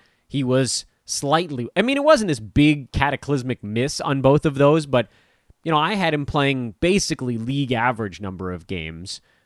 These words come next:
but being, uh,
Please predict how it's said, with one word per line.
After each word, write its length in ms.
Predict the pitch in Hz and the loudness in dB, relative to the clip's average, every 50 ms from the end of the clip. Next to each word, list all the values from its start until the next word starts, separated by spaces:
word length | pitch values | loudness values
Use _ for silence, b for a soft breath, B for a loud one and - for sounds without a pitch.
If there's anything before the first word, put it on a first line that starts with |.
| _ _ - | _ _ -2
but 200 | - 131 127 113 | 0 0 0 2
being, 520 | 143 147 147 139 139 135 131 131 127 123 - _ _ _ _ _ _ _ _ _ _ _ _ _ - | 2 2 4 4 2 0 0 -4 -6 -8 -10 _ _ _ _ _ _ _ _ _ _ _ _ _ -2
uh, 580 | 139 123 120 117 110 107 104 104 101 95 87 | 0 2 4 4 4 2 2 0 0 -2 -2